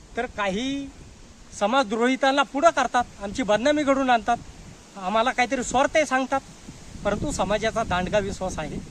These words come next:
आणि मी आज नाही तर बेचाळीस वर्ष काम करतोय, निष्ठेने काम करतोय. यांच्यासारखं सोयीचं राजकारण मी मुळीच करत नाही, लबाडीचं राजकारण मुळीच करत नाही.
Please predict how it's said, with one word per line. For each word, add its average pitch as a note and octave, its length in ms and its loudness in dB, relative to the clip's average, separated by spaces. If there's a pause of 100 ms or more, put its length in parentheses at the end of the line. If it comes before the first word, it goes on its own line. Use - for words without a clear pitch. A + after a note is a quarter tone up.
(280)
आणि G3+ 180 -2
मी G#3 160 -2
आज G#3+ 320 0
नाही G3 220 0
तर G3+ 100 -2
बेचाळीस F3+ 480 -4
वर्ष G3 300 2
काम F#3 240 -2
करतोय, D3 320 -14 (320)
निष्ठेने C#4 460 4
काम A3+ 220 4
करतोय. D#3+ 300 -4 (380)
यांच्यासारखं G3 880 0
सोयीचं G#3 480 -2
राजकारण G#3+ 540 0
मी A#3 100 -2
मुळीच A3 340 -2
करत F3+ 300 2
नाही, D#3 140 -12 (640)
लबाडीचं G#3+ 540 2
राजकारण A3+ 440 2
मुळीच G#3 280 0
करत F#3+ 340 0
नाही. D#3+ 140 -12